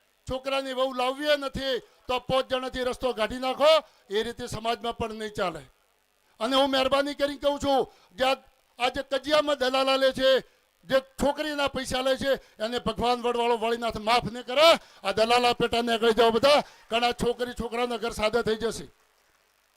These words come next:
આ તમારી કુળદેવીની સોગંદ પડાવવાનું છે, પોતપોતાના ઈષ્ટદેવથી પડાવવાનું છે.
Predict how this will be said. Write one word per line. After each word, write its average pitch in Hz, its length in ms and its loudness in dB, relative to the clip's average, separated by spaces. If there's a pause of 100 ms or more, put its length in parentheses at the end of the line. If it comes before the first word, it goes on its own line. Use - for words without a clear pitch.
(540)
આ 269 180 0
તમારી 277 380 0
કુળદેવીની 285 600 -6
સોગંદ 277 320 -2
પડાવવાનું 285 460 0
છે, 277 260 2
પોતપોતાના 269 800 -4
ઈષ્ટદેવથી 262 500 -8
પડાવવાનું 254 460 -6
છે. 269 200 0